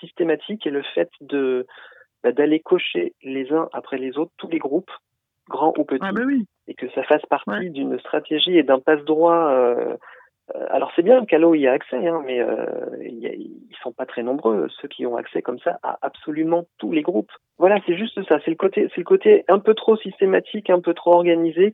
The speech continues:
Speaker 1: qui me, qui me met mal à l'aise, c'est tout. Voilà. Mais sinon, tu as raison, c'est de la promo et ça doit,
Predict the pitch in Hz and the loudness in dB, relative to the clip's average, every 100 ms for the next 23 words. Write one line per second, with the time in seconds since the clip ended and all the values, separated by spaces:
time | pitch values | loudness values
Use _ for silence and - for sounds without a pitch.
0 | - 165 156 151 151 147 147 143 - 143 | 0 -2 0 2 0 -4 -8 -12 -10 0
1 | 156 165 156 147 123 - - 113 - _ | 4 4 2 -2 -6 -10 -14 -14 -16 _
2 | _ _ _ 127 120 - _ - 123 - | _ _ _ -8 -8 -8 _ -6 -6 2
3 | 202 - 202 202 180 - 185 185 - 180 | 2 2 0 2 2 0 2 2 4 6
4 | 214 - - - 165 208 | 6 6 2 2 4 6